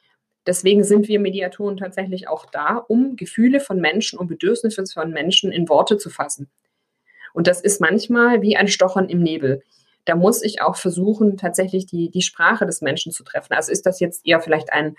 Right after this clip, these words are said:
ein visuell, ähm, gelenkter Mensch, ne, der, der spricht, ja, "Ich sehe das genauso." Oder ist er eher ein emotional geleiteter? Da würde ich sagen, "Ich empfinde das genauso." Ne, das, da, da müssen wir auf die Sch-,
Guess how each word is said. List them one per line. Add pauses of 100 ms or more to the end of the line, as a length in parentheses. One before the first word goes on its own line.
(320)
ein
visuell, (880)
ähm, (160)
gelenkter
Mensch,
ne,
der,
der
spricht,
ja, (500)
"Ich
sehe
das
genauso." (920)
Oder
ist
er
eher
ein
emotional
geleiteter?
Da
würde
ich
sagen,
"Ich
empfinde
das
genauso."
Ne,
das, (180)
da,
da
müssen
wir
auf
die
Sch-,